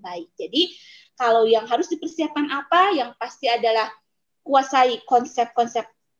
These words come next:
dasar dari setiap konten yang akan diujikan. Kemudian yang kedua adalah kenali dan latih tipe-tipe soalnya, gitu ya. Tapi sekali lagi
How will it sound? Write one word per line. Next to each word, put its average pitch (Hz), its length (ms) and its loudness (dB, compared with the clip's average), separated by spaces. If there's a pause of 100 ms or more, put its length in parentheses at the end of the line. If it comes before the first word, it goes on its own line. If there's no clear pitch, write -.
(160)
dasar 240 480 0
dari 220 240 0
setiap 220 420 -4
konten 226 400 -2
yang 208 220 -10
akan 220 180 -6
diujikan. 220 600 -2 (420)
Kemudian 233 460 0
yang 262 180 -2
kedua 240 320 0
adalah 247 320 2 (960)
kenali 339 680 2
dan 254 500 -2 (240)
latih 269 640 -2 (140)
tipe-tipe 247 880 -2
soalnya, 196 880 -8 (240)
gitu 196 300 -12
ya. 233 160 0 (480)
Tapi 285 500 -4
sekali 247 300 2
lagi 214 420 0